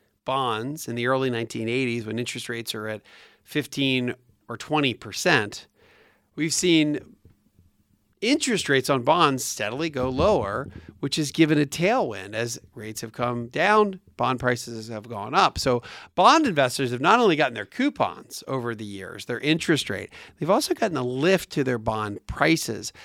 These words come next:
So it's made for a really healthy environment for that asset class.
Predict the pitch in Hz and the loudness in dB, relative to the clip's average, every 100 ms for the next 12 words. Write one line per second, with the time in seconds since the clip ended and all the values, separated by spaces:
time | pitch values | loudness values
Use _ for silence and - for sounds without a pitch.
0 | - - 160 156 - - _ _ _ _ | -20 -2 2 2 2 -14 _ _ _ _
1 | 135 151 196 233 165 139 139 190 226 190 | -2 4 4 4 0 -2 -2 -2 2 2
2 | 143 143 151 147 120 113 120 143 147 110 | 0 -2 -2 -4 -10 -6 -2 0 2 0
3 | 101 _ _ - _ _ _ - 147 160 | -2 _ _ -20 _ _ _ -2 2 4
4 | 196 269 - 117 - 107 76 - - | 4 2 2 -4 -6 -8 -8 -10 -16